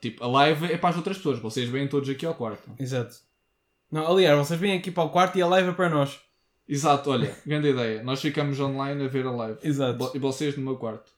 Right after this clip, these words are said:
Speaker 2: Exato. Bem, é isso.
Speaker 1: É, é, ficou,
Speaker 2: Maltinha,
Speaker 1: fica aqui combinado. Uma
Speaker 2: portem-se
Speaker 1: livezinha
Speaker 2: bem.
Speaker 1: um dia. Fiquem
Speaker 2: Lavem
Speaker 1: bem.
Speaker 2: os pés.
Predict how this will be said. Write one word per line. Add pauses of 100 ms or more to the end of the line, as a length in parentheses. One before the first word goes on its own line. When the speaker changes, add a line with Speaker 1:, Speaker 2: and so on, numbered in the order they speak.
Speaker 2:
Exato. (1200)
Bem,
é
isso. (100)
Speaker 1:
É, (300)
é,
ficou,
Speaker 2:
Maltinha,
Speaker 1:
fica
aqui
combinado.
Uma
Speaker 2:
portem-se
Speaker 1:
livezinha (100)
Speaker 2:
bem.
Speaker 1:
um
dia. (880)
Fiquem
Speaker 2:
Lavem (160)
Speaker 1:
bem.
Speaker 2:
os
pés.